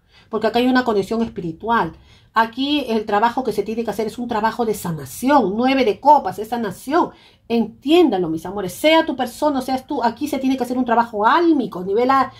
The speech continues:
a nivel del alma. <coughs> Entonces, cualquier trabajo que, que, que se hagan ustedes, porque si son por destino, <coughs> y hay amor de verdad, no les va a afectar, pero el problema aquí es que se tiene que hacer una sanación a nivel interior y profunda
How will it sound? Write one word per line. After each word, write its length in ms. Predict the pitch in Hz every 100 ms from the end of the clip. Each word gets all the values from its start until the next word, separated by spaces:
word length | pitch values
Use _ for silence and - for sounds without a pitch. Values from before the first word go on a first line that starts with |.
| -
a 140 | - 220
nivel 320 | 214 254 262
del 160 | 233 233
alma. 480 | 294 254 180 - _ _ _ _ - _ _
<coughs> 640 | - 269 320 - - 277
Entonces, 440 | 226 285 302 285 269 -
cualquier 560 | 247 240 240 311 320
trabajo 360 | 311 285 302 302
que, 280 | 262 269 240
que, 240 | 233 220
que 220 | 220 233 226
se 180 | 262
hagan 400 | 277 302 277 254
ustedes, 400 | 233 - 285 277
porque 260 | 262 226 202
si 120 | 208
son 360 | 202 269 262 233
por 200 | 226 196
destino, 640 | 185 196 - 302 277 285 285 - - - - - _ _
<coughs> 480 | - 370 294 202 185
y 120 | 226
hay 180 | 247 254
amor 280 | 247 269 254
de 80 | 226
verdad, 380 | 214 226 262
no 100 | 240
les 140 | 247 240
va 60 |
a 20 | 233
afectar, 500 | 220 - - 285 -
pero 140 | 196
el 80 | 185
problema 520 | 196 208 262 302 269
aquí 420 | 240 - 311 269 208
es 160 | 240
que 220 | 254 247
se 140 | - 220
tiene 220 | 247 277
que 60 | 247
hacer 180 | 247
una 260 | 262 262 254
sanación 760 | 247 262 262 247 240 320 392 392
a 40 |
nivel 260 | 359 339 339
interior 440 | 330 - 285 311
y 60 | 330
profunda 840 | 262 240 349 554 415 196 - -